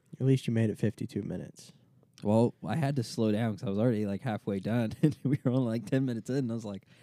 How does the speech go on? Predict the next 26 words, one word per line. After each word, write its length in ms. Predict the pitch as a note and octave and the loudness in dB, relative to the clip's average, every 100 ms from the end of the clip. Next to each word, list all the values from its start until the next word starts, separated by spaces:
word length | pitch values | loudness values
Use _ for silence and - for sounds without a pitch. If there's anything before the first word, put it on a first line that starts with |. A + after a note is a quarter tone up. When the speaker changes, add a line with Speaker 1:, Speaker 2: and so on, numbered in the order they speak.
| - _ - | -20 _ -6
Speaker 2:
"Uh-oh." 360 | C3+ G2+ E2 - - - | -4 -4 -10 -14 -4 6
Speaker 1:
Okay, 240 | E3 D3 | 8 10
so, 540 | B2 - D#3+ D#3 D3+ D3 - _ _ _ _ _ _ - - | 6 6 6 8 6 4 -2 _ _ _ _ _ _ -20 0
uh, 240 | D3 C3 | 4 4
since 340 | - F#3 F#3+ - | 6 10 10 10
you've, 300 | E3+ C#3 - - | 8 8 2 0
since 300 | E3+ D#3+ D#3+ | 4 6 6
you've 240 | C#3+ - - | 4 2 -8
finished 500 | - C#3 B2+ A2 - | 4 4 4 0 -4
it, 180 | G#2 - _ _ | -8 -8 _ _
final 300 | - C3 G2+ | -2 2 2
Speaker 2:
Yeah. 100 | G2 | 2
Speaker 1:
thoughts 560 | A#2+ F#2 E2 - - - _ _ _ - - | -2 -6 -8 -14 -20 -20 _ _ _ -10 2
Speaker 2:
On 440 | A2 A2 G#2+ G2+ - | 6 6 6 2 0
Speaker 1:
on 120 | B2+ G2+ | 4 4
Speaker 2:
what? 120 | F#2 | 4
Speaker 1:
the, 40 | A#2 | 2
on 80 | |
the 60 | A#2+ | 2
beverage. 520 | A#2 G2+ F2+ E2+ - - - | 2 0 -4 -10 -14 -6 4
Speaker 2:
Okay, 260 | B2+ A2+ | 6 6
so 140 | F#2 A2 | 4 6
we 80 | A2+ | 8
were 100 | A#2+ | 8
on 140 | A2 | 8
beverage. 400 | G#2 F#2 F2+ - | 4 2 -4 -6